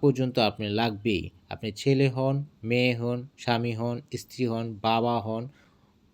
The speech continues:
মা হন, এই যে সম্পত্তির যে ভাগ বন্টনের হিসাবটা, এটা যদি আপনি জেনে রাখতে পারেন, কেউ আপনাকে ঠকাইতে পারবে না। মুসলিম ফরাজার আইনের সূত্র অনুযায়ী এই হিসাবটা আপনার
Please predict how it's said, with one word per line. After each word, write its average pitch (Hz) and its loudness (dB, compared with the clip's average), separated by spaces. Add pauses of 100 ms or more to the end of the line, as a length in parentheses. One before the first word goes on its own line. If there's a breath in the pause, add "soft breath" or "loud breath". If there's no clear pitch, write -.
(480)
মা 120 4
হন, 95 -6 (480)
এই 135 2
যে 156 4
সম্পত্তির 143 2
যে 131 6
ভাগ 117 0
বন্টনের 131 2
হিসাবটা, 117 0 (300 soft breath)
এটা 170 2
যদি 175 2
আপনি 151 2
জেনে 151 6
রাখতে 151 2
পারেন, 123 2
কেউ 156 2
আপনাকে 123 0
ঠকাইতে 135 0
পারবে 98 2
না। 98 -2
মুসলিম 135 0
ফরাজার 135 2
আইনের 123 0
সূত্র 143 0
অনুযায়ী 104 2 (340 soft breath)
এই 160 4
হিসাবটা 139 0
আপনার 107 -2